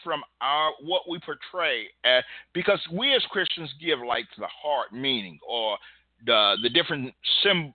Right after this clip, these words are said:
symbolic things meaning and qualities too.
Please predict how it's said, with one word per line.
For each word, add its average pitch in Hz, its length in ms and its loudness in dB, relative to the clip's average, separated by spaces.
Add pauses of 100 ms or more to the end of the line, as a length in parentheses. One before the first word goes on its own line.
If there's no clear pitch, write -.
(120)
symbolic 139 480 2
things 123 460 -2
meaning 135 460 0 (580)
and 151 680 4 (360)
qualities 151 800 0 (220)
too. 127 260 -6